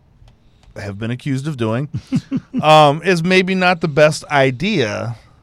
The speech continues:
Speaker 2: Right.
Speaker 1: But if you're drinking something that's in the three to four percent, that's a lot more
Speaker 2: You can,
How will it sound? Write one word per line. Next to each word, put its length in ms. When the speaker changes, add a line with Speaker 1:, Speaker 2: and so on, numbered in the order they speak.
Speaker 2:
Right. 280
Speaker 1:
But 260
if 160
you're 160
drinking 360
something 420
that's 180
in 80
the 100
three 460
to 140
four 360
percent, 600
that's 240
a 80
lot 280
more 200
Speaker 2:
You 80
can, 100